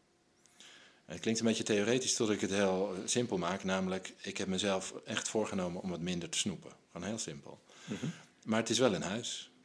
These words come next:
Speaker 1: Dus dan doe ik de kast open en dan zie ik daar heerlijk chocolaatje liggen. En dan is het aan mij,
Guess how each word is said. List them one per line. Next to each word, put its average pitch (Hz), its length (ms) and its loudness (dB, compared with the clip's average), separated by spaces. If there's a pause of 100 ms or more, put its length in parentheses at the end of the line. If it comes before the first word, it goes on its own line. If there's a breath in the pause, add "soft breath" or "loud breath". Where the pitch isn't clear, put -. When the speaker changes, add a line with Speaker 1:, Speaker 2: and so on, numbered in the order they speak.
(180)
Speaker 1:
Dus - 120 -8
dan 113 100 0
doe 110 100 0
ik - 60 -8
de - 60 -14
kast 120 260 0
open - 260 -6
en 107 60 -4
dan 98 100 -2
zie 107 100 -2
ik 101 60 -8
daar 98 120 -2
heerlijk 131 260 -2
chocolaatje 107 540 -2
liggen. 120 340 -8
En 107 120 -2
dan 110 240 2
is 117 160 2
het 110 220 0
aan 107 220 2
mij, 127 500 4